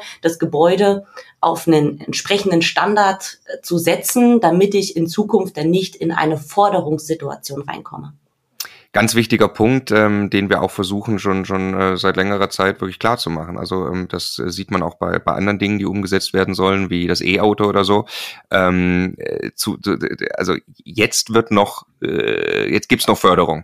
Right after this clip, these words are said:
Speaker 2: ne? Ähm, das wird eher weniger und eher schlechter. Irgendwann ist es einfach Zwang und du hast Pech gehabt, wenn du es nicht gemacht hast, so. Ähm, also au-, ausruhen ist mit Sicherheit nicht, äh, nicht die richtige Taktik. Ähm,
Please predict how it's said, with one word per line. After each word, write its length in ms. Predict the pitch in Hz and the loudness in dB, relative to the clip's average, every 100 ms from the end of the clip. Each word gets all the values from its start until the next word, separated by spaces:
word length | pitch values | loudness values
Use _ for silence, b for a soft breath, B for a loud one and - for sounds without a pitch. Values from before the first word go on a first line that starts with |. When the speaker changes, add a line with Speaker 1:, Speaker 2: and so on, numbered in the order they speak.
| - | -4
Speaker 2:
ne? 200 | 123 170 - | -4 -4 -4
Ähm, 320 | 101 95 92 - | 0 2 0 0
das 300 | 95 - 98 | 0 0 2
wird 180 | 95 - | 0 0
eher 380 | 98 90 87 85 | 0 2 2 2
weniger 540 | 95 101 92 98 - | 2 2 2 2 0
und 180 | - 98 | -2 0
eher 180 | 92 90 | 2 2
schlechter. 460 | - 104 - 82 - | 2 0 0 -6 -2
Irgendwann 320 | - 101 95 92 | 2 4 4 2
ist 120 | 95 | 0
es 100 | 85 | -2
einfach 220 | 90 87 | -2 -2
Zwang 320 | - 90 110 | 0 0 2
und 80 | 98 | 0
du 40 | |
hast 140 | 87 - | -2 0
Pech 200 | 101 - | -2 0
gehabt, 220 | 90 - | -2 0
wenn 60 | 90 | -2
du 40 | |
es 60 | - | -2
nicht 140 | - | -2
gemacht 280 | 87 90 - | 0 -2 -4
hast, 160 | - | -12
so. 180 | - - B B B B B | -10 -12 B B B B B
Ähm, 340 | 90 87 87 - | -2 0 0 -2
also 260 | 87 90 - | 0 0 0
au-, 180 | - 92 - | -2 0 -2
ausruhen 580 | - 120 135 123 123 | 4 4 6 6 4
ist 140 | - 104 | 4 2
mit 100 | 101 | 2
Sicherheit 260 | 110 101 | 6 6
nicht, 220 | 101 110 85 | 4 -2 2
äh, 280 | 104 98 | 4 4
nicht 200 | 95 107 | 2 0
die 60 | 101 | 0
richtige 340 | 92 - 92 | -2 0 -2
Taktik. 420 | - 95 - 135 - B B B | 2 0 2 0 -2 B B B
Ähm, 400 | 98 104 101 101 | 4 6 6 4